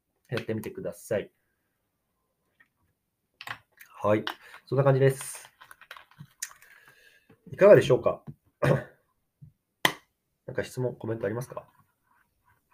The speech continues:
コメント、クリアさんありがとうございます。「ブルースカイのコード、持つべく人の手に渡ったみたいで、今後が楽しみですね」というところで。はい。どうもありがとうございます。うん。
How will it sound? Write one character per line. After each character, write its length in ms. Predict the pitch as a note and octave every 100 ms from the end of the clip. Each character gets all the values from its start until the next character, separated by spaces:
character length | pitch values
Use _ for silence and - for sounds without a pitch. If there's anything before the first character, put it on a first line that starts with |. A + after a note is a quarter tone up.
| _ _ _ _ _ - - - - -
コ 100 | C#3
メ 60 |
ン 60 | D3
ト、 80 | C#3+
ク 100 | G#3
リ 80 |
ア 40 | C#3+
さ 100 | G2+
ん 20 |
あ 40 |
り 40 | A#2+
が 60 |
と 60 | A2
う 20 |
ご 20 |
ざ 80 | F#2
い 20 |
ま 140 | F#2 F2
す。 320 | - - -
「ブ 120 | A2
ル 100 | D#3+
ー 60 | G3+
ス 100 | G3+
カ 140 | G3+
イ 40 | A#2
の 60 |
コ 200 | - G#2
ー 20 | G#2
ド、 100 | B2
持 140 | D#3+
つ 100 | D#3
べ 100 | B2
く 120 | -
人 140 | - B2
の 80 | C3
手 100 | A#2
に 80 |
渡 200 | F2+ F#2
っ 60 | G2
た 80 | G#2
み 120 | F#2+
た 100 | A2
い 60 | E3+
で、 80 |
今 180 | G3 A2+
後 140 | G2 B2
が 80 |
楽 200 | C3+ F#2 F#2
し 140 | F#2+
み 140 | F2+
で 100 | - -
す 180 | -
ね」 100 | A2
と 140 | A#2 F#2
い 100 | G2+
う 60 |
と 80 | G2
こ 100 | G#2
ろ 80 | G2+
で。 160 | - - - _
は 120 | B2+
い。 60 | B2+
ど 60 | - -
う 60 | A2+
も 80 |
あ 20 | G#2
り 40 |
が 20 |
と 80 | A2
う 20 |
ご 40 | G#2
ざ 60 |
い 40 | G#2+
ま 100 | G#2+
す。 240 | - - _ - - - A#2+
う 80 |
ん。 100 | G2